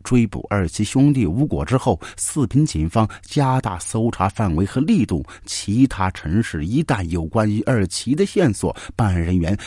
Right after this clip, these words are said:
都会在第一时间出动。这起案件被上报到公安部。二零零一年，二七兄弟被列为首批公安部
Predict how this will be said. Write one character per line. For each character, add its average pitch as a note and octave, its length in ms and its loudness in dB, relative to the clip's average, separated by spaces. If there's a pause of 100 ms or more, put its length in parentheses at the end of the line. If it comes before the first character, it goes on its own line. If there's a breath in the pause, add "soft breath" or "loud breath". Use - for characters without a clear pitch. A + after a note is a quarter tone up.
(100)
都 A#2+ 220 4
会 G2 200 2
在 F2+ 240 -4
第 F#2 160 -2
一 A#2 120 6
时 G2 200 -2
间 D#2+ 160 -2
出 - 180 -6
动。 E2+ 160 -2 (800)
这 C#3+ 300 6
起 - 160 -4
案 F#2 240 0
件 E2+ 240 -4 (220 loud breath)
被 G#2+ 180 4
上 F#2 380 0
报 D#2 180 0
到 - 180 -4
公 F#2+ 220 -2
安 F#2+ 140 2
部。 F#2+ 160 0 (500 loud breath)
二 D#3 220 8
零 C3 200 8
零 C3 160 6
一 F#3 220 4
年， E2+ 260 4 (180 loud breath)
二 A#2 240 4
七 - 160 -4
兄 F3 340 2
弟 D#3 180 0 (200)
被 C3+ 140 4
列 A#2 320 2
为 F#2+ 140 2
首 E2+ 360 -2
批 - 220 -6
公 C#3+ 220 2
安 C3+ 160 2
部 C3 220 0